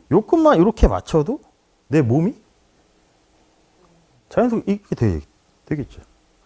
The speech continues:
얘는 빠지고 얘는 올라가고. 그러니까 왼쪽이 여기서 충분하게 이렇게 빠져 있어야지 오른팔이 펴줄 수 있는 공간 확보가 되는 거잖아요. 근데 왼쪽이 막혔어요.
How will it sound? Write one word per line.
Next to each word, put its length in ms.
얘는 160
빠지고 340
얘는 120
올라가고. 480
그러니까 240
왼쪽이 720
여기서 240
충분하게 640
이렇게 160
빠져 360
있어야지 720
오른팔이 480
펴줄 260
수 140
있는 180
공간 380
확보가 380
되는 260
거잖아요. 340
근데 260
왼쪽이 300
막혔어요. 360